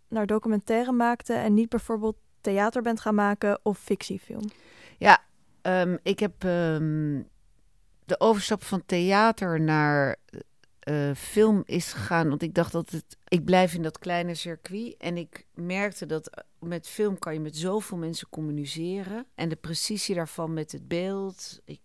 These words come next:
Speaker 2: eh, monteren, daarmee ook weer eigen verhaal van maken, daar raakte ik aan verslaafd. Net zo'n beetje als je verliefd wordt. Terwijl ik altijd verliefd was op theater en ik maakte mijn eerste documentaire met een,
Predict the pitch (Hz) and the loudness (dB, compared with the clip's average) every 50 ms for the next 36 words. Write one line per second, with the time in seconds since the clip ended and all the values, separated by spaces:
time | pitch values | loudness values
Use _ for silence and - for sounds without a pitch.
0 | _ _ - 107 117 - 127 151 156 160 170 170 160 - _ - 208 208 202 196 | _ _ -18 -16 -14 -12 -10 -8 -8 -6 -6 -6 -8 -10 _ -4 -2 -2 -2 -2
1 | 196 185 180 180 175 175 165 156 160 156 143 156 170 175 - 147 170 170 - - | -2 -2 -4 -4 -2 -2 -2 -2 -2 -4 -4 -6 -8 -8 -6 -6 -6 -6 -8 -8
2 | - 180 190 196 180 - - 170 156 160 160 180 156 180 180 175 185 208 214 196 | -6 -4 -4 -4 -6 -8 -8 -6 -6 -6 -6 -4 -2 -2 -2 -2 -2 -4 -6 -6
3 | - 202 - - - 190 190 - - 180 165 - - 214 240 240 202 156 135 - | -8 -12 -12 -10 -10 -10 -10 -10 -10 -8 -8 -6 -6 -4 -4 -2 -2 -4 -4 -8
4 | - - - - - - - - - - - - _ _ - 185 190 214 196 - | -12 -18 -20 -20 -20 -20 -20 -20 -20 -20 -20 -20 _ _ -4 -2 -2 -2 -2 -2
5 | 220 214 202 202 196 185 202 190 - - 156 - - 170 165 185 262 302 - - | -2 -2 -2 -2 -2 -4 -4 -4 -4 -6 -8 -8 -8 -8 -6 -6 -6 -6 -8 -10
6 | - 196 160 147 135 127 - - - - _ _ - - - - - - - 202 | -10 -8 -8 -8 -8 -8 -10 -14 -20 -20 _ _ -20 -20 -20 -20 -16 -10 -8 -6
7 | 196 - - 233 - - - 214 202 202 185 - - 180 180 180 180 - - 175 | -2 0 -2 -2 -2 -4 -6 -6 -4 -4 -6 -6 -8 -8 -8 -10 -8 -6 -6 -4
8 | 202 233 254 254 226 - 180 160 165 170 170 165 180 175 175 170 180 170 151 156 | -4 -2 -4 -4 -4 -4 -4 -4 -4 -4 -4 -6 -6 -6 -6 -8 -10 -10 -8 -8
9 | 180 185 - - 170 175 185 180 175 - 175 170 170 160 - - 208 208 196 175 | -8 -8 -10 -8 -6 -4 -4 -4 -4 -6 -8 -8 -8 -8 -6 -6 -4 -2 -2 -2
10 | 160 151 160 160 165 170 165 - 175 170 165 | -2 -2 -2 -2 -2 -2 -2 -2 -4 -4 -4